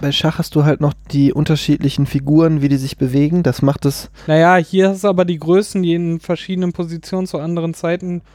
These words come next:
Speaker 3: vi-,
Speaker 2: positionieren
Speaker 3: vi-,
Speaker 2: kannst.
Speaker 3: vielleicht müssen wir den, die, die,
Speaker 2: Ähm.
Speaker 3: den Vergleich jetzt auch nicht überstrapazieren, aber, ne, so halt das,
Speaker 1: Äh.
Speaker 3: das Gefühl, was dabei rauskommt. Ich muss die ganze Zeit vollkommen konzentrierter sitzen und gucken, wer macht jetzt was, um darauf irgendwie, ne, so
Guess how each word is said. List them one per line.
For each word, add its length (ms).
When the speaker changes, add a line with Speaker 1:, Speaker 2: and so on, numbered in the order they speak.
Speaker 3:
vi-, 60
Speaker 2:
positionieren 560
Speaker 3:
vi-, 60
Speaker 2:
kannst. 180
Speaker 3:
vielleicht 240
müssen 160
wir 80
den, 180
die, 140
die, 140
Speaker 2:
Ähm. 60
Speaker 3:
den 120
Vergleich 320
jetzt 160
auch 100
nicht 140
überstrapazieren, 960
aber, 260
ne, 120
so 100
halt 140
das, 160
Speaker 1:
Äh. 80
Speaker 3:
das 220
Gefühl, 360
was 200
dabei 260
rauskommt. 480
Ich 80
muss 160
die 80
ganze 240
Zeit 160
vollkommen 420
konzentrierter 680
sitzen 320
und 60
gucken, 280
wer 160
macht 280
jetzt 240
was, 200
um 120
darauf 360
irgendwie, 580
ne, 80
so 240